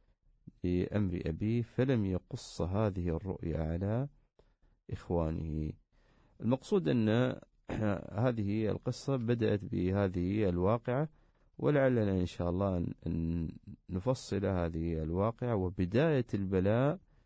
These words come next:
الذي كان بين يوسف عليه السلام وإخوته. فنرجع الحديث عن تتمة هذه القصة التي ستأخذ منا وقتا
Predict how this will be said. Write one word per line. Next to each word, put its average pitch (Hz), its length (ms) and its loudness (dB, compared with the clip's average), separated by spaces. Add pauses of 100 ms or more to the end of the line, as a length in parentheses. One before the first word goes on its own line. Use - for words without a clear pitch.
(280)
الذي 95 320 0
كان 90 440 0
بين 90 260 0 (360)
يوسف 127 560 -2
عليه 131 260 0
السلام 127 640 -2
وإخوته. 85 1800 -4 (1000)
فنرجع 143 680 2
الحديث 95 540 -4
عن 87 360 -2
تتمة 85 500 -6
هذه 82 360 -4
القصة 107 500 -4 (480)
التي 120 240 -2
ستأخذ 95 500 -4
منا 90 300 -4
وقتا 85 540 -6